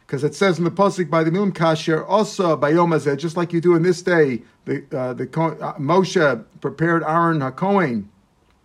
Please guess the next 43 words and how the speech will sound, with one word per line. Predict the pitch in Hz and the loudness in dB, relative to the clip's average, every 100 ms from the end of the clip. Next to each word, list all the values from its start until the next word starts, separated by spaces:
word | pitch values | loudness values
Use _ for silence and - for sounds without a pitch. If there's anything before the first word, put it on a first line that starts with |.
| - - | -20 -10
the | 165 | -4
Kohen | 156 160 156 | 0 2 2
Gadol, | 180 185 151 120 - _ - | 4 4 4 2 -8 _ -8
on | 143 160 | 0 4
this | 185 165 | 4 4
day, | 175 160 | 4 4
meaning | 156 170 160 143 | 4 4 2 0
the | |
day | - 165 170 | 0 2 2
of | 156 | 0
the | |
consecration, | 151 156 156 165 - 214 214 - 160 160 - _ - | -4 -2 -2 -4 -2 0 0 -2 -4 -4 -8 _ -2
for | 147 | -2
the | 151 | 0
consecration, | 160 156 160 180 180 170 139 | -2 -2 -2 -2 0 0 -6
the | |
seven | 123 165 156 160 | -4 -2 -2 2
days | 160 160 | 2 2
that | 156 | -2
he | 135 | -4
prepared | 139 - 165 | -6 -2 -2
before | 139 - 160 151 | -2 -4 -2 -2
the | 156 | 0
eighth | 170 180 - | 0 -2 0
day | 156 135 | 0 0
in | 139 | -2
which | 147 - | -6 -6
he | 123 | -4
did | 156 147 | -2 0
the | 151 | 0
Avoda, | 156 202 220 175 165 - - - - | 2 4 4 4 0 -2 -20 -20 -6
Tziva | 214 208 | -2 2
Hashem | 196 196 175 | 0 0 0
Lasos, | 156 170 165 165 | 2 0 -2 -4
Hashem | 165 190 185 | -4 -2 -2
commanded | 175 165 180 185 170 170 | 0 0 2 4 2 2
to | 131 | -4
do, | 110 175 208 | 0 2 2
L'chaper | 190 180 180 175 | 0 -2 -2 0
Aleichem. | 160 147 127 123 | 0 0 -4 -2
Lasos | 151 185 180 160 | 0 0 -4 -4
teaches | 180 180 165 151 | -4 -4 -4 0
us | 151 131 | 0 0